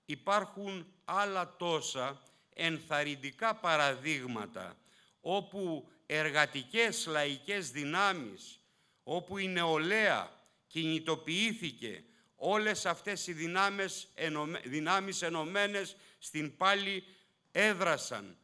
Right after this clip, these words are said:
οργανώθηκαν, διεκδίκησαν ενάντια στη μεγαλοεργοδοσία, ενάντια στην κυρίαρχη πολιτική, ενάντια σε ιμπεριαλιστικές συμμαχίες.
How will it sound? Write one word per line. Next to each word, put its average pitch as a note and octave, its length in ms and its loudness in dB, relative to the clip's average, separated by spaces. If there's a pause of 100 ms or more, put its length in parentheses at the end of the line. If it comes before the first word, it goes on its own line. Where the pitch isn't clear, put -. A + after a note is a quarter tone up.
(120)
οργανώθηκαν, E3 1200 2 (240)
διεκδίκησαν C#3+ 1200 -2 (260)
ενάντια G3 600 2
στη - 180 -6
μεγαλοεργοδοσία, E3+ 1300 0 (280)
ενάντια F#3 600 0
στην F3 260 -8
κυρίαρχη F3 640 0
πολιτική, D3 920 -4 (220)
ενάντια F3+ 560 -2
σε F#3+ 160 -6
ιμπεριαλιστικές D#3+ 920 -2
συμμαχίες. C#3+ 920 -6